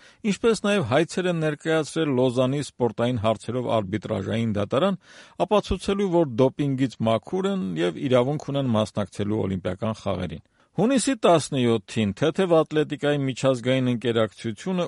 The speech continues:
ուժի մեջ էր թողել Ռուսաստանի թեթև ատլետիկային որակազրկելու որոշումը,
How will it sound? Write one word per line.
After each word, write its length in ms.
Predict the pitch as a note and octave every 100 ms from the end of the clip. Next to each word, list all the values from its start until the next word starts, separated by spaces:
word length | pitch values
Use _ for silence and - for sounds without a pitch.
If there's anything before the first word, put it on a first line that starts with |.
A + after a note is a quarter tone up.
| F3+
ուժի 360 | C#3+ C3 D3
մեջ 260 | D#3+ C#3+ C#3+
էր 200 | A#2+ A2
թողել 400 | - A2+ G#2 C3 - - _ -
Ռուսաստանի 580 | A#2 C#3+ A#2+ B2+ B2
թեթև 460 | B2 A2+ G#2+ A#2+ A2+
ատլետիկային 720 | G#2+ A2+ A#2 A2+ G#2 A#2+ A2+
որակազրկելու 880 | G2 A2 G#2+ A2 G2+ G#2 G2 G#2+ G#2
որոշումը, 520 | G2 G2 - G3 G#3+